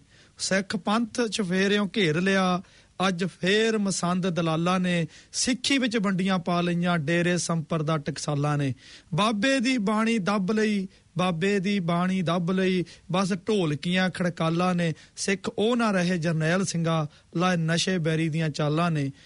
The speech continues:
ਸਿੱਖ ਉਹ ਨਾ ਰਹੇ ਜਰਨੈਲ ਸਿੰਘਾ, ਲਾਏ ਨਸ਼ੇ ਵੈਰੀ ਦੀਆਂ ਚਾਲਾਂ ਨੇ। ਅੱਜ ਫੇਰ ਉਸ ਅਕਾਲ ਪੁਰਖ ਵਾਹਿਗੁਰੂ ਸਿਰਜਣਹਾਰ ਦੀ ਮਿਹਰ ਹੋਈ ਹੈ ਤੇ ਆਪ ਜੀ ਦੀਆਂ ਦੁਆਵਾਂ ਤੇ ਅਸੀਸਾਂ ਦੇ ਸਦਕਾ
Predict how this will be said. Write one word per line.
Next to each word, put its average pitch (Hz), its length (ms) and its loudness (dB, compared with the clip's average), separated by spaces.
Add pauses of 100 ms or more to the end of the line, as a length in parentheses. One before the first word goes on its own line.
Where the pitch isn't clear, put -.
(140)
ਸਿੱਖ 214 420 -2 (160)
ਉਹ 247 180 2
ਨਾ 240 140 2
ਰਹੇ 185 280 0
ਜਰਨੈਲ 165 460 0
ਸਿੰਘਾ, 151 460 -2 (320)
ਲਾਏ 170 220 2
ਨਸ਼ੇ 156 520 0 (120)
ਵੈਰੀ 156 300 0
ਦੀਆਂ 147 220 -2
ਚਾਲਾਂ 139 420 -2
ਨੇ। 190 160 -2 (560)
ਅੱਜ 185 120 -2
ਫੇਰ 185 260 0
ਉਸ 196 180 -2
ਅਕਾਲ 165 320 0
ਪੁਰਖ 175 420 -4
ਵਾਹਿਗੁਰੂ 156 500 0
ਸਿਰਜਣਹਾਰ 156 560 -2
ਦੀ 139 120 -2
ਮਿਹਰ 151 180 0
ਹੋਈ 165 220 0
ਹੈ 185 60 0 (400)
ਤੇ - 60 -8
ਆਪ 180 160 2
ਜੀ 185 120 0
ਦੀਆਂ 185 200 0
ਦੁਆਵਾਂ 165 420 0
ਤੇ 180 160 -2
ਅਸੀਸਾਂ 175 380 -2
ਦੇ 175 80 0
ਸਦਕਾ 170 500 0